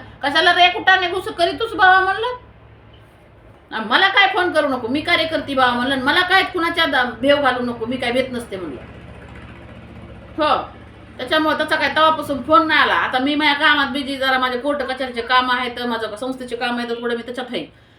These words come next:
त्याच्यामुळे मी तुला फोन करते मी नंतर. हा? दोन चार दिवसांनी मी तुला फोन करते. त्याचा फोन आला,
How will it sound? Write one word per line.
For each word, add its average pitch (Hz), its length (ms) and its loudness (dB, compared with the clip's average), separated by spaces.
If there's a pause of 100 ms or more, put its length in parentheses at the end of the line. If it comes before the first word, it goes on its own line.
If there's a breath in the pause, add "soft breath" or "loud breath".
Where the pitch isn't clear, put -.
(140 soft breath)
त्याच्यामुळे 247 300 -6
मी 240 80 -8
तुला 254 160 -2
फोन 359 220 2
करते 226 240 -8
मी 202 100 -10
नंतर. 185 260 -12 (360 soft breath)
हा? 311 100 0 (460 soft breath)
दोन 294 140 0
चार 294 140 -4
दिवसांनी 269 340 -4
मी 240 40 -6
तुला 262 120 0
फोन 339 300 0
करते. 285 420 -6 (200 soft breath)
त्याचा 269 180 2
फोन 339 300 4
आला, 330 320 6